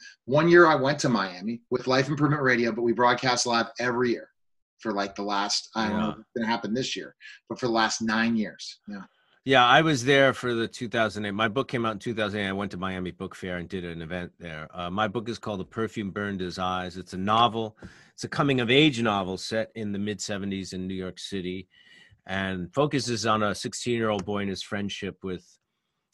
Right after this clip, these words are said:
Speaker 2: uh, Lou Reed, the
Speaker 1: Okay.
Speaker 2: rock star.
Speaker 1: Oh, okay.
Speaker 2: And, uh, Miami Book Fair was a lot of fun. I enjoyed that.
Speaker 1: And I heard the publisher I've worked with a lot. Uh,
Speaker 2: Akashic Books,
Speaker 1: yeah,
Speaker 2: Brooklyn,
Speaker 1: yeah, yeah, and
Speaker 2: Brooklyn Publishing, Johnny Temple. Yeah.
Speaker 1: Yeah, I think the new one was,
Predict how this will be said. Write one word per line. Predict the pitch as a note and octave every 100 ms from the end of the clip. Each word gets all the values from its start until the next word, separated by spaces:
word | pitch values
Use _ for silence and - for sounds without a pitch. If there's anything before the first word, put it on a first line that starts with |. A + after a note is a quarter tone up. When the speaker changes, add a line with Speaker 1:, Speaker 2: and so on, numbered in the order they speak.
| - G2+
Speaker 2:
uh, | G2 F#2 F2 F2
Lou | G#2+ G2
Reed, | G2+ F2+ D2 C2+ _ _
the | -
Speaker 1:
Okay. | D3+
Speaker 2:
rock | D#2+ -
star. | - D2 C#2 - _ _ _ -
Speaker 1:
Oh, |
okay. | D3 A2+ - _ -
Speaker 2:
And, | E2 D#2+
uh, | D#2 D#2 D2+ _ _ _ _ _ _
Miami | - G#2+ B2+
Book | G#2+ B2+
Fair | - G#2
was | F#2+
a | G2
lot | F#2+
of | -
fun. | G2 D#2+
I | D2+
enjoyed | D#2+ E2+ E2+
that. | C2 C2 - _
Speaker 1:
And | C#3 D3
I |
heard | C3+ F3+ D3+
the | C#3
publisher | - F#3+ F#3 - B2
I've | A#2
worked | B2 B2
with | B2+ A#2+
a |
lot. | B2+ C3+ - _ _ _ _ _ _ -
Uh, | A#2 G#2+
Speaker 2:
Akashic | G#2+ A#2 - G#2
Books, | - B2 -
Speaker 1:
yeah, | E3 -
Speaker 2:
Brooklyn, | A2+ A2+ A2 F2+
Speaker 1:
yeah, | - _ C3+
yeah, | C3 C3
and |
Speaker 2:
Brooklyn | C3+ B2 A2
Publishing, | A#2 G2+ F#2 E2+
Johnny | A2 G#2 G2
Temple. | - G2+ F2 D#2+ -
Yeah. | E2+
Speaker 1:
Yeah, | C#3+ B2
I | C3+ D3
think | F3 D3+ - A#2+
the | B2+
new | A#2+ D3+ F3
one | C3+ C3 -
was, | A#2 -